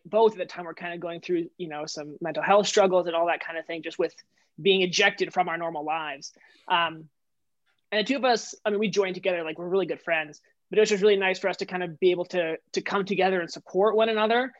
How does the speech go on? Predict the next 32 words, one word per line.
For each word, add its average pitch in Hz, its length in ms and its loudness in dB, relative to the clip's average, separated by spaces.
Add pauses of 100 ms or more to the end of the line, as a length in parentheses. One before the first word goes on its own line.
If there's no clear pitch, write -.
(180)
and 185 120 -2
just 165 200 -4
give 190 300 4
each 180 240 -6
other, 175 160 -2
like, 180 160 -4
it 247 80 2
wasn't 208 300 2
just 180 140 -6
that 165 80 -4
I 180 120 2
was 170 120 -2
giving 180 240 0
him 180 300 -6
all 156 160 0
my 175 260 0
time, 156 300 -10
right? 160 140 -8
That 160 60 0
I 165 40 2
was 165 100 -4
thinking 170 180 -18
of 156 60 -18
his 185 140 -6
thoughts 165 200 -6
and 156 100 -20
feelings, 160 320 -8
is 156 100 -20
that 160 100 -20
he 208 120 0
was 180 140 0
helping 156 340 -4